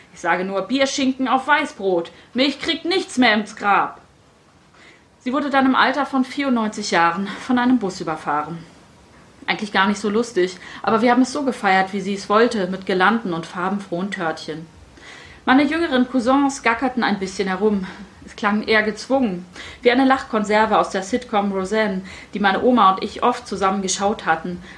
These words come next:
aber so recht kam keine Stimmung auf. Nur meine Mutter wirkte ein bisschen befreit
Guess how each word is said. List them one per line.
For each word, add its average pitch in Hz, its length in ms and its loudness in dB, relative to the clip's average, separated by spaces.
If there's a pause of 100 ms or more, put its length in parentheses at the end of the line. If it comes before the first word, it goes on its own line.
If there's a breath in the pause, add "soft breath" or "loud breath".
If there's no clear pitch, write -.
aber 240 260 2
so 208 140 0
recht 190 320 -2
kam 185 200 -2
keine 185 220 -6
Stimmung 190 340 -4
auf. 127 220 -6 (640)
Nur 240 120 2
meine 269 180 8
Mutter 262 320 2
wirkte 202 240 -2
ein 175 120 -4
bisschen 226 340 0
befreit 185 520 -2